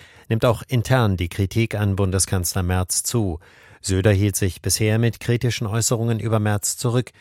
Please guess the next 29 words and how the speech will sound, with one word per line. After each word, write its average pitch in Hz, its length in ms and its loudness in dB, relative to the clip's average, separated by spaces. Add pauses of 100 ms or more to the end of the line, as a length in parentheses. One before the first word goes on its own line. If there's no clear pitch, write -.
(220)
forderte 104 640 2
allerdings 95 500 -2
einen 98 300 -4
Kurswechsel 95 840 0
in 98 140 -4
der 90 180 2
Politik 98 680 -4
der 110 140 0
Bundesregierung. 90 840 -2 (1700)
Das 110 160 0
dänische 147 380 0
Filmdrama 101 840 0
Woman 123 280 2
Unknown 113 720 2
hat - 300 -4
den 95 200 0
Goldenen 120 500 0
Löwen 104 320 -2
für 131 140 -4
den 113 160 -2
besten 110 340 -4
Film 120 380 -2
bei 95 100 0
den 92 140 -4
dreiundachtzigsten 98 960 -4
Filmfestspielen 98 1000 -2
in 110 240 -2
Venedig 107 500 -2
gewonnen. 82 540 0